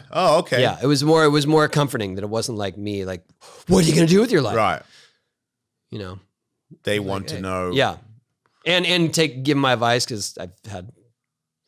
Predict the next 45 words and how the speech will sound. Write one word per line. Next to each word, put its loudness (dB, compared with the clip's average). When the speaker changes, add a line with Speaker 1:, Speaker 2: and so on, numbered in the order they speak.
Speaker 1:
Yeah. 0
Speaker 2:
pretty -4
good -4
track -2
record -8
with -10
that -8
Speaker 1:
Yeah. -2
Speaker 2:
stuff. -8
So, -14
um, -10
yeah, -2
so -8
that's -4
where -4
we -2
are. -6
That's, -8
that's -2
our 0
conversation. -6
Speaker 1:
Yeah. -4
Speaker 2:
Not -6
them 0
disappearing -4
to -2
the -2
mall -2
without -6
permission. -10
Speaker 1:
<laughs> -20
I 2
did -2
the 0
same 0
thing. -2
I 0
took -6
your -4
advice -2
and -12
bought -2
into -8
Liquid -8
Death. -4